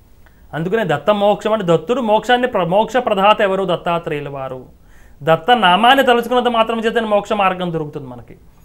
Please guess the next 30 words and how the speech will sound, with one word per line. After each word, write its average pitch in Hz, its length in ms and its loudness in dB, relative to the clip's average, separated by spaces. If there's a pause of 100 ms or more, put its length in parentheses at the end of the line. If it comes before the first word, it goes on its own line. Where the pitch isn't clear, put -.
(200)
దత్త 139 280 -2
నామానికి 202 500 0
ఉండేటువంటి 175 360 -6
శక్తి 151 260 -10
ఏంటంటే 175 500 -4 (280)
దత్త 175 320 2
అన్నంత 208 420 4
మాత్రం 214 340 2
చేత 214 180 -2
మోక్ష 202 320 -2
మార్గం 220 420 0
దొరుకుతుంది 226 360 -4
మనకి. 147 340 -10 (320)
అది 202 240 -4
అంత 170 300 -2
గొప్ప 202 300 -2
శక్తి 196 320 -6
కలిగినటువంటి 185 520 -4
నామము 170 380 -2
దత్తనామము. 127 640 -8 (1500)
ఇటువంటి 254 320 0
దత్తనామాన్ని 240 800 4
ఎలా 220 200 6
పట్టుకోవాలి, 180 640 0
దత్తాత్రేయుల 220 600 2
వారి 208 140 4
యొక్క 196 220 -2
పాదాలు 185 420 6
ఎలా 220 180 6
పట్టుకోవాలి, 170 680 0